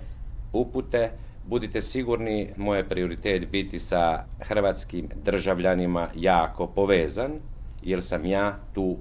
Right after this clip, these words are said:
zbog njih. Da nema hrvatskih državljana, generalni konzulat se zatvara za tjedan dana, to govorim svuda, to ću svugdje govoriti. Znači, mi smo tu zbog vas.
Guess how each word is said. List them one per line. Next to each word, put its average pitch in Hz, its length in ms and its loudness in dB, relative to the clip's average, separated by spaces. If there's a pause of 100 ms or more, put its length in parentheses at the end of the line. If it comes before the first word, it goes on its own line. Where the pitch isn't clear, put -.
zbog - 480 -4
njih. 92 460 -2
Da 85 140 2
nema 104 320 2
hrvatskih 120 480 -4
državljana, 92 500 -2
generalni 82 440 -2
konzulat 80 520 -4
se 78 100 -8
zatvara 78 360 -4
za 71 120 -8
tjedan 76 320 -4
dana, 107 260 0
to 95 140 -4
govorim 85 380 -2
svuda, 120 320 -6
to 98 140 -6
ću 92 160 -10 (100)
svugdje 90 300 -8
govoriti. 69 560 -4
Znači, 87 460 -4
mi 104 240 -2
smo 90 220 -6
tu 90 240 -4
zbog 82 260 -6
vas. - 400 -2